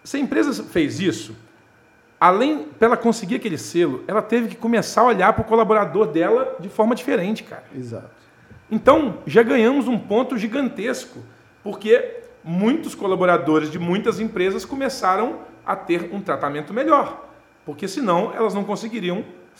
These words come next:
Speaker 1: se ranquear ali, porque é um questionário gigante, anônimo, né? Então, a gente começa a movimentar o,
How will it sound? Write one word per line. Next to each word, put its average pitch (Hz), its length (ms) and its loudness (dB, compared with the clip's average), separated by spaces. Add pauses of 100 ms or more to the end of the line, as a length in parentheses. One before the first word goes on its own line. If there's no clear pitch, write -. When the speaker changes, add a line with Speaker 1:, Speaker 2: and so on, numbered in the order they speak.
(220)
Speaker 1:
se - 240 -8
ranquear 190 440 2
ali, 220 320 2
porque 185 300 -8
é 180 40 4
um 175 100 0
questionário 156 600 0
gigante, 170 640 -4
anônimo, 214 680 0 (1040)
né? 214 320 -2 (240)
Então, 233 460 0
a 208 80 -2
gente 233 200 -4
começa 220 540 -4
a 180 120 -2
movimentar 190 800 -4
o, - 180 -6